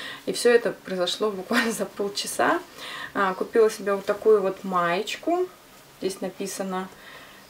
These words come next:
«Джим». Ну, в общем, обычная маечка, такая, можно сказать, беленькая, простая. На каждый день таскать на спорт, я думаю, мне самая то такая легенькая маечка стоила всего четыреста рублей.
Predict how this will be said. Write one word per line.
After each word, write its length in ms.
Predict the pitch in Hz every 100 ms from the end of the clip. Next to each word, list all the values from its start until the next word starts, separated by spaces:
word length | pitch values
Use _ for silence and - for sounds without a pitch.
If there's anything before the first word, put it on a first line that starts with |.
| 196
«Джим». 680 | 180 196 196 190 269 349 370 - - - - - - -
Ну, 200 | 294 330
в 60 | 294
общем, 260 | 294 277
обычная 520 | 247 226 254 - 202
маечка, 520 | 196 247 392 403 - 262
такая, 380 | 226 - 202
можно 200 | 196 185
сказать, 220 | - 185 180
беленькая, 640 | 247 359 349 277 262 233 - -
простая. 580 | - 196 - 294 330 311 - - - -
На 100 | 208
каждый 380 | 202 214 202 208
день 260 | 233 349
таскать 400 | 277 220 - 294
на 140 | 254 202
спорт, 380 | - 254 330 -
я 80 | 208
думаю, 420 | 208 214 202 185
мне 280 | 180 202 240
самая 420 | - 208 196 185
то 120 | -
такая 300 | 196 - 185
легенькая 540 | 185 208 196 185 180 180 - - - -
маечка 400 | 240 247 - -
стоила 480 | - 220 220 202 202
всего 920 | - - 190 180 - 226 262 254 247
четыреста 640 | 240 - - 220 202 - 175
рублей. 440 | 175 180 180 151